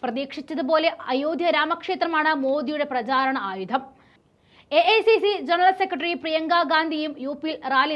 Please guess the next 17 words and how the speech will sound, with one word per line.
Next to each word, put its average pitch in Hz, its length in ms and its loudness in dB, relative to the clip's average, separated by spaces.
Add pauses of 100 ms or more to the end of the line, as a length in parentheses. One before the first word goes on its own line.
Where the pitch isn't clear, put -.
നടത്തിയിരുന്നു. 220 460 -4 (500)
രാഹുൽ 359 260 6 (100)
ഗാന്ധി 370 320 6
പങ്കെടുത്ത 359 400 2 (160)
ഒരു 349 100 -2 (120)
റാലി 302 260 2 (100)
അഖിലേഷ് 285 440 -6
യാദവിനൊപ്പമായിരുന്നു. 254 880 -2 (300)
അമ്രോഹയിൽ 440 520 4
നടന്ന 403 240 4 (140)
കൂറ്റൻ 403 340 0 (140)
റാലി 349 260 4 (100)
ഇന്ത്യ 339 220 2 (100)
സഖ്യത്തിന്റെ 330 480 -4
കരുത്ത് 320 400 -2
വിളിച്ചു 311 280 -6 (100)
പറയുന്നതുമായിരുന്നു. 233 760 -4